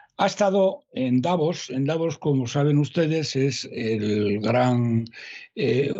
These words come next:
en un sitio donde él tendría que haberlo recibido, eh, con bombo y platillos, porque, eh, es el, la guarida de los globalistas, ¿m? Y de toda esta chusma que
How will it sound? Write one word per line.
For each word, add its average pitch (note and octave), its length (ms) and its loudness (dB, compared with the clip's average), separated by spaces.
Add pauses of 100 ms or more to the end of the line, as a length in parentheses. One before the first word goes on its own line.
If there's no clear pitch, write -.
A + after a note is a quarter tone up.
en C#3 200 0
un G#3+ 80 6
sitio G3+ 420 2
donde E3 300 0
él F#3 160 -2
tendría D#3+ 560 0
que C3+ 140 -4
haberlo C#3+ 340 2
recibido, B2+ 800 0 (400)
eh, B2 280 -2
con A#2 480 0
bombo C3+ 360 2
y A#2+ 60 -2
platillos, B2 680 -2
porque, A2+ 640 -2
eh, A2 920 0
es C3+ 180 -4
el, C3+ 440 2 (360)
la A#2+ 160 -2
guarida B2+ 760 2 (300)
de A#2+ 260 -2
los B2 160 0
globalistas, C3 840 -2 (100)
¿m? D3+ 220 -6 (760)
Y A#2 120 -2
de A2 180 0
toda C3 380 0
esta B2 260 -4
chusma B2+ 640 -2
que B2+ 400 -2